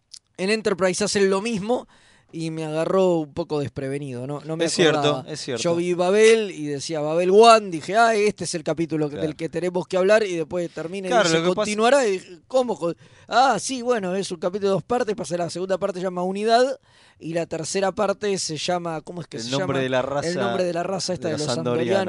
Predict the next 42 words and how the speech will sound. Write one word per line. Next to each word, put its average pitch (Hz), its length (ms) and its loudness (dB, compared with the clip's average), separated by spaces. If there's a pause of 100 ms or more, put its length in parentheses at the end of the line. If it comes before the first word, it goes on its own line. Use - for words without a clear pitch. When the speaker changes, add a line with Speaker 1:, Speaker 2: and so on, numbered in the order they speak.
Speaker 1:
andorianos 160 120 -6
Speaker 2:
que 117 140 -6
no 120 60 -8
nos 170 120 -6
Speaker 1:
telépatas, 196 320 2
Speaker 2:
acordamos. 175 220 -10
Speaker 1:
que - 100 -10
Speaker 2:
Bueno, - 160 0
Speaker 1:
no - 20 -
me 156 60 -6
acuerdo. 139 200 -10
Speaker 2:
después 147 160 0
lo 131 60 4
vamos 127 260 0
a - 40 -4
decir 117 180 -8
cuando 107 200 -8
hablemos 107 300 -8
bien 107 160 -12
de, 95 500 -12
del 95 280 -14 (280)
cuando 123 200 -4
hablemos 147 300 0
bien 160 280 -2
de 123 500 -2
los 113 160 -10
capítulos. 135 300 -6
Speaker 1:
De 165 60 -2
los 160 120 -4
capítulos, 139 420 -6
sí, 143 140 -6
Speaker 2:
Eh, 139 60 2
Speaker 1:
ahora 135 100 -2
Speaker 2:
pasa 247 220 2
Speaker 1:
lo, - 40 -2
Speaker 2:
que, - 60 -2
Speaker 1:
lo 156 60 2
Speaker 2:
claro, 269 240 6
Speaker 1:
vamos 175 80 0
a - 40 -6
buscar. 156 120 2
Speaker 2:
Enterprise, 202 720 2